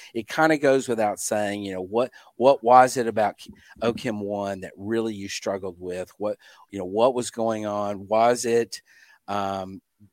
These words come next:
you know, was it an online situation and, and you didn't connect and it took time to, to get to that,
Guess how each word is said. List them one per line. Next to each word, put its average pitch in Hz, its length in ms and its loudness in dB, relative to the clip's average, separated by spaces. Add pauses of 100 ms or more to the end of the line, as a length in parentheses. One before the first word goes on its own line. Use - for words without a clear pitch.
(120)
you 117 140 -6
know, 98 100 -2
was 107 260 -2
it 101 80 -2
an 98 140 -4
online 117 680 0
situation 110 840 -4
and, 98 300 -8
and 92 200 -12 (180)
you 95 140 -14
didn't 104 240 -8
connect 101 420 -6
and 98 100 -8
it 92 120 -10
took - 180 -12
time 104 320 -4
to, 95 240 -6 (320)
to 110 80 -6
get 104 300 -6
to 107 140 -6
that, 101 340 2